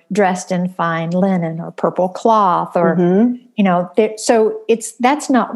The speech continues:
Speaker 1: wrong to do that.
Speaker 2: It's, uh, it's wrong when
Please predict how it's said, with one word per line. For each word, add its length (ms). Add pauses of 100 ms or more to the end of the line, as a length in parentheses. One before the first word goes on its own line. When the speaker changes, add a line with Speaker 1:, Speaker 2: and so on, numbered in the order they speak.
Speaker 1:
wrong 600 (600)
to 100
do 300
that. 500 (400)
Speaker 2:
It's, 240
uh, 240 (200)
it's 220
wrong 540
when 520